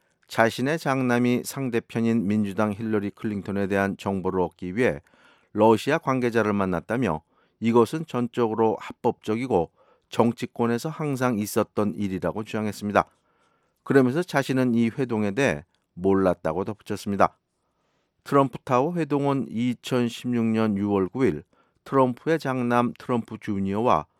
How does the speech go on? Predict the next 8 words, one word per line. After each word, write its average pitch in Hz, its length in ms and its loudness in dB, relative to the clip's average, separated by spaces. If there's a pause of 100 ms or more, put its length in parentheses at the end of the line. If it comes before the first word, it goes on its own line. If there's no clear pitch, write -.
(260)
트럼프의 135 540 0
사위 131 500 -2
제러드 113 380 2
쿠시너, 104 560 -4 (420)
당시 120 440 4
폴 143 340 0
매너포트 120 840 0
선거대책본부장이 104 1400 -4